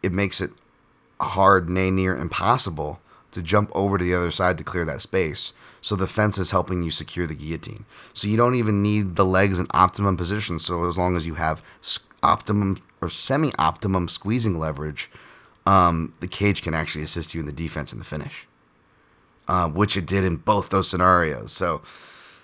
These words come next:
I'm not saying, you know, I'm not saying, <sighs> I, what I'm saying is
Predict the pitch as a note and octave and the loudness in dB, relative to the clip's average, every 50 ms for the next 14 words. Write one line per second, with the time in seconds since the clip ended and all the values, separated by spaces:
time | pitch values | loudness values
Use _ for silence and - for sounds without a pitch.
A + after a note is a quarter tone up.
0 | _ _ _ _ _ _ _ _ _ _ _ _ _ _ - G2+ G2+ F#2 F#2+ G#2 | _ _ _ _ _ _ _ _ _ _ _ _ _ _ 0 4 4 6 6 4
1 | G#2+ A#2 B2 B2 B2 A2+ A2+ - - B2+ B2 A#2+ - A2 A2+ G2+ F#2 F2+ D#2+ C2+ | 4 4 4 4 4 2 2 0 0 0 -2 -2 -2 -2 -2 -2 -2 -4 -6 -10
2 | - - A2 B2 B2+ B2+ B2+ B2 - - - B2+ A#2 - - B1+ - - - G2 | -10 -8 -6 -2 0 0 0 0 -2 -4 -4 -6 -6 -8 -10 -14 -12 -10 -10 -10
3 | - - - - - - - - _ - - - - - G#2 A#2 A#2+ A#2+ A#2 G2+ | -8 -10 -10 -12 -14 -16 -20 -14 _ -8 -8 -8 -6 -4 -2 0 0 0 0 0
4 | - B2 A#2 A#2+ A#2 G#2+ G2 F#2+ F#2 E2+ D#2+ - - - - | 0 0 2 2 2 2 0 0 -2 -2 -4 -4 -6 -6 -8